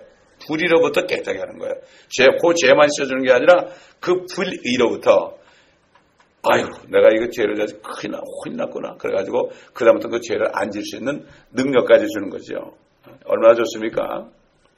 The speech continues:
자, 이십사 절부터 "그러나 악인이 돌이켜 자기 의에서 떠나 죄악을 범하여 악인의 행한 모든 가증함들을 행하면 그가 살겠느냐?" 아, 그가 의-, 의인이 돌이켜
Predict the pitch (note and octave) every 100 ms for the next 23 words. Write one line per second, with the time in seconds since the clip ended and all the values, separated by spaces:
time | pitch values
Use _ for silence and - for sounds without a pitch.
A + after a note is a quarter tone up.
0 | _ _ _ _ _ _ _ _ _ _
1 | - _ _ _ _ _ - A2 D3+ D#3+
2 | F3 - D#3+ D#3 E3 D3 F#3 - - -
3 | - G#2+ B2+ - C3 C#3 B2 B2 C3 C3
4 | B2 A#2+ C3 A#2+ A#2 - A#2 G#2+ B2 -
5 | - F3 - - - _ _ - B2 B2
6 | A#2+ A#2 B2+ A#2+ - G#2+ G#2+ G#2 G2+ G2
7 | C3+ D3 - - - - - G#2 B2+ A#2+
8 | A#2 A2+ A2+ G2+ G#2 C#3 D3 C#3 B2 B2+
9 | B2 B2 B2 A#2+ E3 E3+ - - _ _
10 | - C3+ - G#2+ G#2 G#2 C3+ A#2 - -
11 | _ _ _ _ _ _ _ _ _ _
12 | _ D3+ - - A2+ - - A#2+ B2+ C#3
13 | - G#2+ C3 D#3 F#3 D3 A2+ - - -